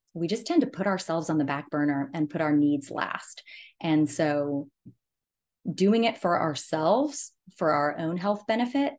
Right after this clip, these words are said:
doesn't even come close to the top of the priority list for our motivation. So for a lot of the women and the moms that I work with,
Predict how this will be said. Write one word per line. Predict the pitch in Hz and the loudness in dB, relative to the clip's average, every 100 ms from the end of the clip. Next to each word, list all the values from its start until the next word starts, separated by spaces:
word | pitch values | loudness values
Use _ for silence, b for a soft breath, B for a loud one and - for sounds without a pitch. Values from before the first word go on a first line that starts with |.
| _ _ - | _ _ 4
doesn't | 202 220 240 247 | 6 8 4 4
even | 185 170 180 175 170 160 _ _ _ _ _ _ - | 0 0 -2 -2 -4 -6 _ _ _ _ _ _ -6
come | 190 175 165 | 0 0 0
close | - 170 160 - | 0 2 2 -2
to | - 151 | -4 -2
the | 151 | -2
top | - 143 139 | -2 -2 -2
of | 147 | -6
the | 147 | -8
priority | - 147 160 180 147 | -4 2 4 4 2
list | - - - | -2 -4 -2
for | 151 | 0
our | 151 | 2
motivation. | 147 147 143 147 147 - 139 | 2 2 2 0 0 -2 -4
So | - 170 | -2 -2
for | 170 | 2
a | 165 | 4
lot | 165 214 | 6 4
of | 226 | 4
the | 190 | 2
women | 170 170 175 170 | 0 -2 -2 0
and | 156 | 0
the | 147 | 2
moms | 147 156 165 160 | 2 0 0 -2
that | 160 | -4
I | 143 | -6
work | 143 139 | -6 -6
with, | 156 147 | -4 -4